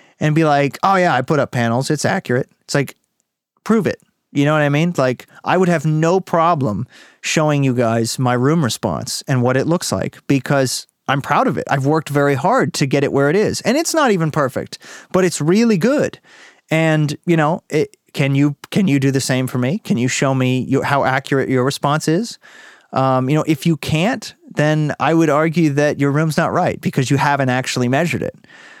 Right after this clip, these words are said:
Um, I mean, I literally have thousands of measurements, um, in this room of little tiny speaker movements and panels moving, changing out panels. I mean, thousands upon thousands of tests in this room. And,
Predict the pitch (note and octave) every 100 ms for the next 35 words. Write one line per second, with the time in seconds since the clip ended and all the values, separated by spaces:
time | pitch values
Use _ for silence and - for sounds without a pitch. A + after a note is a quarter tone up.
0 | _ - B2 A#2+ A#2+ C#3 C#3 F#3 D3+ F3+
1 | C3+ B2 A#2+ - - D3+ E3+ E3 B2+ A2+
2 | B2 A#2+ C#3 - D2+ D2+ - - - A#2+
3 | A#2 A2+ A2+ B2+ - _ - D3 C3+ B2+
4 | - D#3+ D3 - - A#2 A#2 _ - _
5 | D3 D3 D3 D#3 D3+ - E3 F3+ E3+ E3+
6 | D#3+ E3 D#3+ - A2+ G#2+ - D3+ E3 E3
7 | C#3+ C#3+ D3 D3+ - D3+ D#3 D3+ - D3+
8 | D#3+ E3 D#3+ - - - - - D3 C#3
9 | A#2+ - D3 E3 E3+ C#3+ C#3 B2+ - C3
10 | A#2+ - B2+ C3+ C3+ A#2+ A2+ A2 - C3
11 | A2 A2+ - A2+ A2+ - C3 B2 G2 _
12 | _ _ _ _ _ - - - C#3+ C3+
13 | B2 A#2+